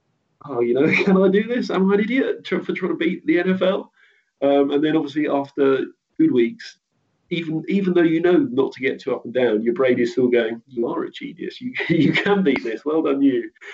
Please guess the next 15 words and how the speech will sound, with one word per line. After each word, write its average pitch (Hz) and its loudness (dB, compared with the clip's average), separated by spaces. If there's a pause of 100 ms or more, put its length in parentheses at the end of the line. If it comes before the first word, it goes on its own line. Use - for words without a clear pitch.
(300)
Um, 139 2
so 143 2 (180)
even 170 -2
though, 151 2 (160)
you 160 0
know, 135 0
I've 127 -8
done 143 0
this 135 -2
for 139 -4
a 139 2
long 135 -2
time, 135 -8
I 113 -8
know 143 2